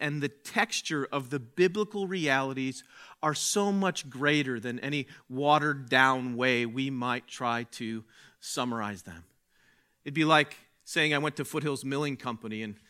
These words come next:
eh, had a hunk of protein versus savoring every succulent bite of steak, all the seasonings and the juices,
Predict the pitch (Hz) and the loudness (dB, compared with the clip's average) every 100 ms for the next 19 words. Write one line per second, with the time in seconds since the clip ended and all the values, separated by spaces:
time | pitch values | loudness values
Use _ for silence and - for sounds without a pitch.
0 | _ _ _ 123 135 123 139 117 - 147 | _ _ _ -6 -2 2 4 2 0 -2
1 | 143 123 98 139 135 - 92 76 _ _ | -2 -8 -8 -6 -6 -6 -14 -16 _ _
2 | _ _ _ _ _ _ _ _ _ 120 | _ _ _ _ _ _ _ _ _ -4
3 | 147 185 175 - 117 104 - - - _ | 4 4 4 -2 -4 -6 -8 -10 -14 _
4 | _ _ - - - - 180 180 185 131 | _ _ -6 -2 0 6 10 10 8 4
5 | 131 123 120 127 160 170 143 139 120 - | -2 -2 -4 -2 4 4 4 0 0 -2
6 | - 175 - 190 160 147 131 139 123 147 | 2 0 2 0 2 0 -2 -2 4 4
7 | 139 - 120 - - - _ _ _ _ | 4 -2 -6 -4 -4 -4 _ _ _ _
8 | _ 151 156 131 127 - - - - 160 | _ 2 4 4 0 -12 -20 -6 0 0
9 | 156 - - 185 185 160 151 131 120 127 | 0 0 2 4 4 2 0 -2 -4 -6
10 | 127 120 165 175 - 120 | -6 -4 -2 -2 -6 -10